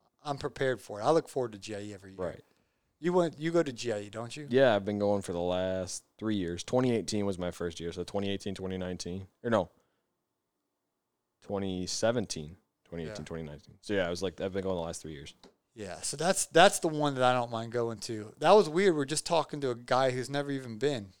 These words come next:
Speaker 2: Yeah.
Speaker 1: YouTuber. He's got a big YouTube channel too.
Speaker 2: Yep.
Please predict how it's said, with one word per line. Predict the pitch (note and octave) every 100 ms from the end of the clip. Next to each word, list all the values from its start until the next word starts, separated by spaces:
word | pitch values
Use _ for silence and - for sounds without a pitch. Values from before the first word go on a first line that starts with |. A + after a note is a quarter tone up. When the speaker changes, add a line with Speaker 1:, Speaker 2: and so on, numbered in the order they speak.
| _ _ _ _ -
Speaker 2:
Yeah. | F#2+ A2+
Speaker 1:
YouTuber. | B2+ A#2 G#2+
He's | A#2+ E3+
got | F#3
a |
big | C#3+ D3+
YouTube | C#3+ F#3 A#2
channel | G2+ A#2+ A2
too. | G2 D#3+ B2 F#2+ _ _
Speaker 2:
Yep. | G2+ B2